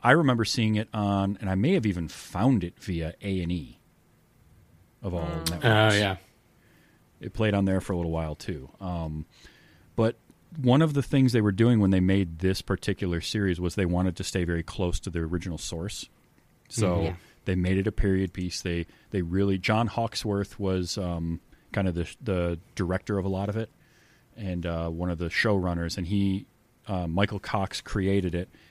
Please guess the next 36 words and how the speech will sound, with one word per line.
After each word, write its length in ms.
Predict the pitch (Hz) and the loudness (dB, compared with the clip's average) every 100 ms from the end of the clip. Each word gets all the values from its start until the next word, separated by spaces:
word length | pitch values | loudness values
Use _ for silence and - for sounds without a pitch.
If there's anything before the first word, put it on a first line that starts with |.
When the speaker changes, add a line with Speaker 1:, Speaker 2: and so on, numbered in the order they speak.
| - | -2
Speaker 1:
and 100 | 107 | 2
they 60 | |
wanted 240 | 107 127 110 | 4 4 2
to 60 | |
stick 220 | 110 131 113 | -2 -2 0
real 140 | 101 | -2
close 300 | 95 131 135 | 2 2 2
to 60 | - | 0
things. 180 | 101 92 | -4 2
They 100 | 117 | 4
did 160 | 143 | 4
make 140 | 151 151 | 2 0
some 140 | - | 0
changes, 360 | 131 120 95 90 | 0 0 -2 -2
which 140 | 101 | -2
I 60 | 110 | 0
will 100 | 104 | 0
talk 240 | - 135 | 0 -2
about 240 | 110 104 98 _ - | 0 -2 -4 _ -10
the, 120 | 113 - - | -10 -10 -18
a 60 | |
couple 200 | - 113 | -8 -6
of 60 | 95 | -4
changes 320 | - 104 95 | -2 -2 -2
they 80 | 98 | 0
made 160 | 95 85 | 0 0
in 100 | 85 | -2
this 160 | 95 | -4
particular 520 | - 90 101 - 113 | -6 -8 -8 -6 -6
story. 380 | 120 131 131 151 - _ _ - - - _ - | -6 -6 -6 -8 -12 _ _ -20 -20 -20 _ -4
Um, 280 | 98 98 90 | 0 0 0
but 160 | 117 110 | -2 0
Jeremy 360 | 110 123 175 101 | 4 4 4 2
Brett, 380 | 120 165 123 - _ _ | 2 4 2 -4 _ _
who 120 | - | -4
was 220 | 110 98 | -2 -4